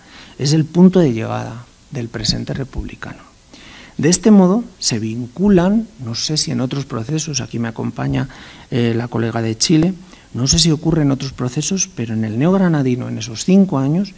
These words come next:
se vinculan las tres temporalidades, rompiendo la lógica del vector temporal judeocristiano.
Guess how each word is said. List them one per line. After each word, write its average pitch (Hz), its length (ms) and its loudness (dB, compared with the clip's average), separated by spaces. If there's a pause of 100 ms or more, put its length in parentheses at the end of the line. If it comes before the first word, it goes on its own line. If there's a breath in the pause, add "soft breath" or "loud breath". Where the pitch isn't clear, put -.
(200 loud breath)
se 127 240 2
vinculan 175 540 2
las 110 200 -4
tres 156 280 -2
temporalidades, 113 1300 -2 (1700 loud breath)
rompiendo 180 720 8
la 131 160 0
lógica 185 540 0
del 127 180 0
vector 175 480 -4
temporal 123 720 -2
judeocristiano. 123 920 -6